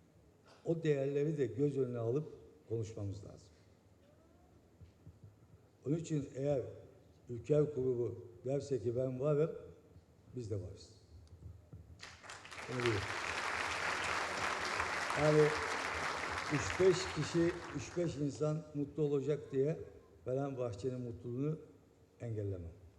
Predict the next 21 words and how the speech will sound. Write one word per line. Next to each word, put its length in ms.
engelleyemem. 540
Çünkü 360
kendim 380
yaşıyorum, 520
kendim 340
görüyorum. 360
Onun 140
için 120
orada 180
bir 60
problem 380
yok 180
yani. 120
Biz 140
istersek, 540
söylersek 580
Murat 260
Bey 140
kabul 260
eder. 220
Ama 120